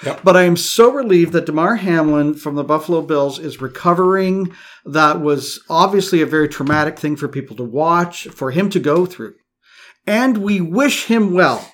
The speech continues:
Speaker 1: Yes, we do.
Speaker 2: Nick, remind our aliens how they can get a hold of us.
Speaker 1: Well, they can find us on all the social medias. You can find us on Facebook by searching Area fifty-one and a half. You can find us on Twitter,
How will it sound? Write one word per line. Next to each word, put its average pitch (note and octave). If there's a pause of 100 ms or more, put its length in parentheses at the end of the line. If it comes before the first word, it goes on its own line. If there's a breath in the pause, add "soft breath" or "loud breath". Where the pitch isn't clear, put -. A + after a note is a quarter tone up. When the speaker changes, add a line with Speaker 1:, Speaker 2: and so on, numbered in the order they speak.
Speaker 1:
Yes, D3
we E3+
do. A#2+ (120)
Speaker 2:
Nick, G3 (160)
remind F3+
our G3+
aliens F#3
how E3+
they E3
can D#3+
get D3+
a C3
hold C#3
of A#2
us. -
Speaker 1:
Well, F#3
they G#3
can F#3+
find G3
us D3+
on D3
all B3
the D#3
social D3
medias. C#3
You C#3
can D3
find F3+
us F3
on E3+
Facebook F3+
by D3+
searching F3
Area E3+
fifty-one D3
and C#3
a B2
half. G#3+
You G#3
can G#3
find G#3+
us G#3
on G#3
Twitter, F#3+